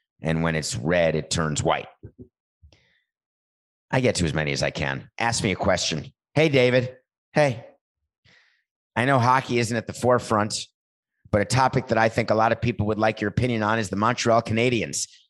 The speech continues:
Yes. Très bien, bien sûr. J'aime beaucoup le Canadien de Montréal.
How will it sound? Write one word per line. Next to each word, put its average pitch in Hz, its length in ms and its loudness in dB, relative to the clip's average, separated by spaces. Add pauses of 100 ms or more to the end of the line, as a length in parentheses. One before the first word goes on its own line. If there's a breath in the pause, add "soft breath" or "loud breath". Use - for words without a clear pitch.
(160)
Yes. - 640 -4 (520)
Très 107 240 0
bien, 107 300 2
bien 104 220 2
sûr. 107 600 0 (520)
J'aime 98 240 -2
beaucoup 104 500 2
le 80 180 -4
Canadien 78 560 -2
de 67 140 -2
Montréal. 65 880 0